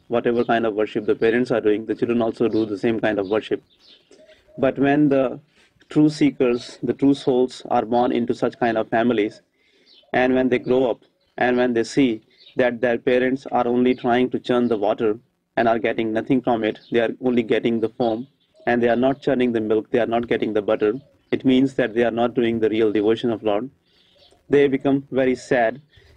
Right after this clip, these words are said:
and in a despairing mood, in a sad mood, they leave their homes for search of God Almighty, and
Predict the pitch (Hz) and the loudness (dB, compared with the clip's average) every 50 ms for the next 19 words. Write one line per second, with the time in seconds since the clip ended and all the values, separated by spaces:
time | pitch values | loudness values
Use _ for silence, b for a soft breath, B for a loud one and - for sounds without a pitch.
0 | b b - 127 127 131 131 131 127 - - - 131 135 131 131 135 135 - _ | b b -2 0 2 2 0 0 -4 -4 -4 -2 2 2 4 2 2 0 -6 _
1 | _ _ - - 123 113 127 123 - - 143 139 135 139 135 135 131 127 117 113 | _ _ -6 -6 -2 -2 -2 -4 -2 -2 0 2 2 2 2 2 2 2 2 2
2 | 120 123 117 113 110 - - 127 120 117 120 117 107 104 113 135 - b b b | 0 0 -2 -2 -4 -2 -2 -2 -2 0 -2 0 0 0 -2 -4 -10 b b b
3 | b b b b b b - 120 131 131 123 127 131 135 - _ - - 139 139 | b b b b b b -2 2 2 4 4 2 2 -2 -6 _ -6 0 2 2
4 | 147 139 123 135 123 123 127 127 117 113 113 120 - - - _ _ _ _ _ | 2 2 2 0 -2 0 -2 -4 -4 -4 -4 -6 -12 -16 -20 _ _ _ _ _
5 | _ _ - - 120 117 - - - 127 120 117 - 117 110 110 117 113 113 110 | _ _ -4 -2 -2 -2 -2 -2 -2 -2 0 0 -2 -4 -2 0 0 0 0 0
6 | 113 110 110 110 107 104 - 113 107 117 139 _ b b b b b b _ - | 0 0 0 0 0 0 0 -2 -4 -4 -4 _ b b b b b b _ -2
7 | 113 117 117 113 113 113 | 0 0 0 0 -2 -4